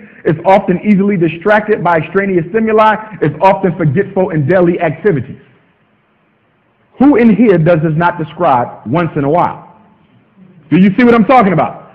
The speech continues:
I want you to understand why so many of our boys are being diagnosed with this made-up disorder that they don't even have. Because the criteria are so general that any human being on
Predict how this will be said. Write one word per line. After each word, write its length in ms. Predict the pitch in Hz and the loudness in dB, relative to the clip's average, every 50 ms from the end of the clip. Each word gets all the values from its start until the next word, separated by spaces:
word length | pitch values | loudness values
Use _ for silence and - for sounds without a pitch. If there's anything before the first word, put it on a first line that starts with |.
| _ - | _ 0
I 100 | 165 180 | 2 2
want 180 | 220 247 - | 2 2 2
you 80 | 262 262 | 2 2
to 100 | 240 233 | 4 4
understand 640 | 240 226 208 190 - - - 254 262 262 247 233 226 | 4 4 4 2 2 0 0 0 2 2 4 4 4
why 240 | 226 202 196 - - | 4 4 2 2 2
so 100 | 233 226 | 2 2
many 300 | 220 233 247 247 247 240 | 4 4 2 4 4 4
of 140 | 226 214 214 | 4 4 6
our 140 | 208 196 160 147 | 4 4 4 4
boys 240 | 220 247 233 220 175 | 4 4 4 4 4
are 100 | 208 170 | 2 2
being 240 | 196 208 202 170 156 | 2 2 2 4 4
diagnosed 440 | 226 233 226 208 214 233 226 - | 4 6 6 4 4 4 2 2
with 120 | 202 196 190 | 0 -2 -2
this 100 | 208 156 | 0 0
made-up 560 | 165 190 208 226 226 226 208 226 - - 160 | 2 2 4 4 4 4 4 4 4 4 2
disorder 720 | 220 202 156 - - 247 254 226 214 196 202 - - - - | 0 0 0 0 2 2 4 4 4 2 0 -4 -6 -2 0
that 140 | 190 208 165 | 2 2 4
they 100 | 208 185 | 4 4
don't 260 | 170 233 240 233 226 | 4 4 4 4 4
even 180 | 220 190 202 | 4 2 2
have. 420 | 196 220 285 285 269 226 156 - - - - - - - - _ _ _ _ _ _ _ _ | 2 4 4 4 4 4 2 0 -4 -10 -14 -18 -20 -20 -20 _ _ _ _ _ _ _ _
Because 320 | - 185 - - 240 220 185 156 185 | -2 -2 2 2 4 4 4 4 2
the 80 | 185 | 0
criteria 960 | - - 240 226 208 190 185 - - 262 302 294 277 254 214 160 135 - - - | 2 2 4 4 4 4 2 2 0 2 2 4 4 4 4 4 2 2 0 0
are 240 | 185 180 180 180 - 269 | 0 2 2 0 0 2
so 160 | 269 262 240 175 147 - - | 4 4 4 4 2 2 2
general 500 | 302 330 311 254 190 147 107 - - - - - - - | 4 4 6 6 4 2 2 -2 -6 -12 -20 -14 -4 0
that 260 | 294 294 - 190 196 | 2 2 2 2 0
any 260 | 269 302 311 311 277 - | 2 4 4 4 4 4
human 340 | 277 277 262 262 240 185 160 | 4 2 2 2 2 2 2
being 280 | 247 247 226 214 202 202 | 2 2 2 0 0 0
on 160 | 196 196 196 | -2 -2 -2